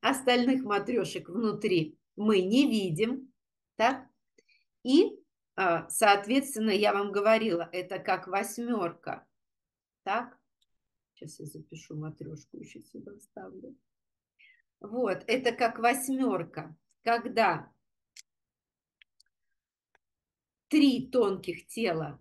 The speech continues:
они горизонтально, я так их изображаю, да, потому что они, э, скажем, распластаны по земле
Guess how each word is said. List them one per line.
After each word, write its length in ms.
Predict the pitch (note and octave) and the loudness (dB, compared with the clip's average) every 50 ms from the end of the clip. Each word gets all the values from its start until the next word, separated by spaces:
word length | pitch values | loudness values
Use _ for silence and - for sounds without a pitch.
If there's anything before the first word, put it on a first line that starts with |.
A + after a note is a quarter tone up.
| _ | _
они 580 | - G#3 A3 A3 A3 G#3+ G3+ F#3 E3 D#3 D#3 - _ _ _ | 0 2 2 2 0 -2 -4 -4 -6 -6 -8 -12 _ _ _
горизонтально, 1040 | - F#3 F3+ A3+ B3 B3 B3 A#3 A3+ A#3+ A3+ A3 G3+ G#3+ G3+ F#3 F3 E3+ D#3+ E3 F3 | -16 -2 0 2 2 2 0 0 0 0 0 -2 -2 -2 0 0 2 2 0 -2 -4
я 280 | G3+ A#3 A3 F3 F3+ F3 | -4 -4 -2 -2 -2 -2
так 240 | - - F#3+ D#3+ - | -2 -4 -6 -6 -6
их 180 | F#3 E3+ - | -8 -6 -6
изображаю, 960 | G#3 G#3 G#3 G3+ F#3+ E3 G3+ G#3+ G#3 A3 A3+ - A3 G3+ G3 F#3+ F#3+ G3 G3 - _ _ _ _ _ - | -8 -6 -6 -8 -6 -4 -2 -2 -2 -2 -4 -4 -4 -2 -2 -2 -2 -4 -8 -14 _ _ _ _ _ -8
да, 220 | F#3 G#3 B3 C4+ | -4 -2 -2 -2
потому 360 | - - F#3 - G3+ G#3+ A3+ | -2 -6 -6 -4 -4 -2 -4
что 200 | A3 - - A3 | -4 -4 -4 -2
они, 420 | G#3 G3+ G#3 G#3+ G#3+ F#3+ - - _ _ _ _ _ _ _ _ _ _ | -2 0 -2 -2 -4 -4 -8 -12 _ _ _ _ _ _ _ _ _ _
э, 520 | F3+ F#3 F3 F3 E3+ E3+ E3 D#3 D3 D3 C#3 - _ _ _ _ _ _ _ _ _ | -6 -4 -2 -2 -2 -4 -4 -6 -6 -8 -12 -16 _ _ _ _ _ _ _ _ _
скажем, 400 | - - - G#3 G3+ G#3 G#3+ G#3 | -20 -8 -6 -6 -6 -6 -4 0
распластаны 1080 | G#3+ A3+ A#3 A#3 A#3 - - - A#3 A#3+ A#3+ A3+ G3 F#3+ - - - F3+ E3+ E3+ E3 C3+ | 2 4 4 4 2 -4 -4 2 4 6 6 6 4 2 -2 -4 -4 -2 -2 -2 -2 0
по 140 | - F#3+ | 0 0
земле 760 | F3+ E3 E3+ F#3 F#3 F3+ F3+ F3 F3+ G3 A3 B3+ F4 F4+ - | 0 0 0 -2 -2 0 0 0 2 2 2 2 2 0 -4